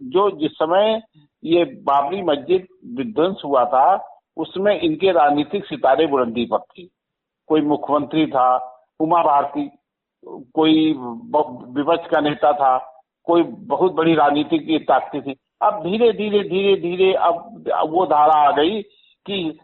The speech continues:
ज्यादातर लोग इसमें, जब जो बत्तीस लोग बचे भी हैं, सत्रह तो डेथ हो चुकी है, जो बत्तीस लोग बचे हैं,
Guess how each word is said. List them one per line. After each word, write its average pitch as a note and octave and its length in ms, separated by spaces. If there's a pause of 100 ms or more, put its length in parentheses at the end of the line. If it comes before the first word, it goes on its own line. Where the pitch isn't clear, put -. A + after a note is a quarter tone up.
ज्यादातर G#3+ 580
लोग E3+ 200
इसमें, D3+ 280
जब D#3 200
जो D#3+ 120
बत्तीस F#3+ 360
लोग A#3+ 180
बचे C4 260
भी A3 160
हैं, B2+ 100
सत्रह A#3+ 360
तो A#3+ 240
डेथ G#3 440
हो B3+ 80
चुकी B3 320
है, G#3+ 80 (400)
जो F#3 60
बत्तीस F#3 380
लोग A#3 220
बचे F#3+ 220
हैं, G3 360